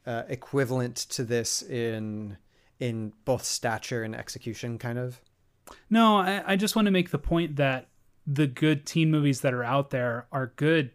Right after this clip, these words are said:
Speaker 2: because they acknowledge the maturity level of its subject.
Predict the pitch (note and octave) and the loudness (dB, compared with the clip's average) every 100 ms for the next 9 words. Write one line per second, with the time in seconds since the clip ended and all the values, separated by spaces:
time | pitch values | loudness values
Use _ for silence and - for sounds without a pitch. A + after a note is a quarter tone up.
0 | - C3+ - C#3+ C3+ A#2 A2 C3 A#2 B2+ | -12 -12 0 2 2 0 -2 -2 0 -2
1 | B2+ C3 C3 A#2+ - C#3 B2+ A#2+ A#2+ B2+ | 0 0 -2 -4 -4 0 0 -2 -4 -6
2 | B2 - D3 C3+ B2+ B2 A#2+ A#2+ A2+ A#2 | -6 -4 -2 0 0 -2 -4 -8 -10 -6
3 | - C#3+ B2+ A#2 G#2 - | -4 -2 -4 -8 -14 -20